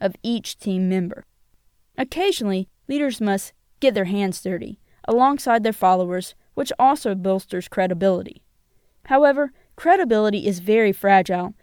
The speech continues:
and takes years to earn through persistent, consistent, and patient leadership, and can easily be lost with one thoughtless action, decision, or behavior. In the present era, leaders are challenged to demonstrate their credibility even more.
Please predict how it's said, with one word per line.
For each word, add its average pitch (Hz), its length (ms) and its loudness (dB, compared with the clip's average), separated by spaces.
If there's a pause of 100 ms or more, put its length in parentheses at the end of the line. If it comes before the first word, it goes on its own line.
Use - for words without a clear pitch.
and 240 140 -6
takes 262 280 0
years 254 380 -2
to 269 200 -8
earn 190 240 -2
through 190 140 -4
persistent, - 720 -8
consistent, - 680 -8 (200)
and 214 200 -4
patient 214 460 -2
leadership, 180 520 -6 (320)
and 262 160 -2
can 269 160 -4
easily 302 400 -2
be 285 140 -2
lost 185 400 -2
with 190 160 -6
one 233 560 -2
thoughtless 196 480 0
action, 190 460 -6 (260)
decision, 220 600 0 (300)
or 240 160 8
behavior. 185 640 -4 (460)
In 262 120 -2
the 277 80 0
present 349 360 0
era, 196 300 -2 (280)
leaders 330 300 -2
are 254 100 -2
challenged 220 480 -2
to 202 80 -6
demonstrate 214 540 -4
their 190 100 -4
credibility 185 680 -2
even 214 400 -2
more. 180 360 -2